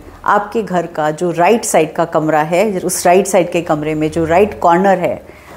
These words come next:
मतलब आप जैसे ही घर में घुसेंगे right side में जो corner है वो relationship corner कहलाता है। उस corner को साफ रखिए,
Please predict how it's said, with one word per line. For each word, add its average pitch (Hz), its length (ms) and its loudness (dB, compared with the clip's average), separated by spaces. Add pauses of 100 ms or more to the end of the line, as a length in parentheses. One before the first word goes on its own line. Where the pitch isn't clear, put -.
(120)
मतलब 139 420 -4
आप 165 280 2
जैसे 185 220 0
ही 202 60 2
घर 214 140 0
में 190 140 -4
घुसेंगे 180 440 0
right 170 220 2
side 165 220 0
में 170 100 -2
जो 175 120 -2
corner 151 380 -4
है 196 120 0
वो 185 240 2
relationship 185 640 0
corner 151 260 2
कहलाता 151 480 0
है। 202 160 4
उस 208 260 0
corner 160 360 2
को 175 160 -6
साफ 151 420 -2
रखिए, - 320 -10